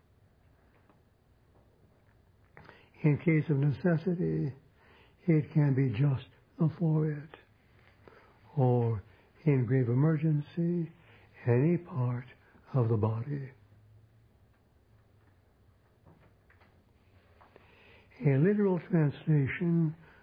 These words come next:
of the words of anointing now used in the Latin Rite read, "Through this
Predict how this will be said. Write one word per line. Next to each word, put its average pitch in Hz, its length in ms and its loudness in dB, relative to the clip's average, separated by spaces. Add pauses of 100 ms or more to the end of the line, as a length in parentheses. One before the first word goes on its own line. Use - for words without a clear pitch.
(160)
of 127 200 2
the 117 80 0
words 151 340 0
of 147 80 2
anointing 147 720 0 (880)
now 131 380 2
used 151 840 -2 (960)
in 147 80 0
the 131 80 2
Latin 139 480 0
Rite 131 260 -2 (1120)
read, 147 640 0 (2000)
"Through 156 160 4
this 165 260 0